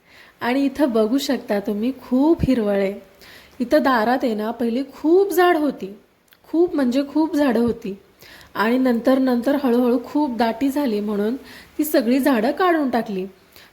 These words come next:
पण थोडीशी का होईना फुलबाग ठेवलेली आहे इथं. आणि तीच मी तुम्हाला दाखवतीये. इथं जास्वंदीचं झाड आहे आणि माझी मम्मी जी आहे, ती पूजेसाठी फुलं काढतीये.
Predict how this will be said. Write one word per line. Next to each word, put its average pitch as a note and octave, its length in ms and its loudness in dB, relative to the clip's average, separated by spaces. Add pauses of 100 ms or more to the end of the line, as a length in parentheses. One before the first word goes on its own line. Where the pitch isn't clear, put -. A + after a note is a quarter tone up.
पण F4 180 0
थोडीशी F4+ 420 4
का F#4+ 100 2
होईना D#4 360 0
फुलबाग C4+ 380 0
ठेवलेली C4+ 560 0
आहे G3 180 0
इथं. F#3+ 220 -8 (480)
आणि G#3 160 -4 (100)
तीच D4+ 220 0
मी D4+ 100 2
तुम्हाला A#3 420 0
दाखवतीये. C4 760 0 (380)
इथं C4 160 -2
जास्वंदीचं A3+ 720 -2
झाड A#3 400 -2
आहे A#3 220 0 (400)
आणि A3+ 120 -10
माझी B3+ 360 0
मम्मी A#3 360 0
जी C4+ 160 2
आहे, G#3+ 420 -2 (400)
ती B3+ 160 0
पूजेसाठी C4 720 -2
फुलं E4+ 320 2
काढतीये. A3 600 -2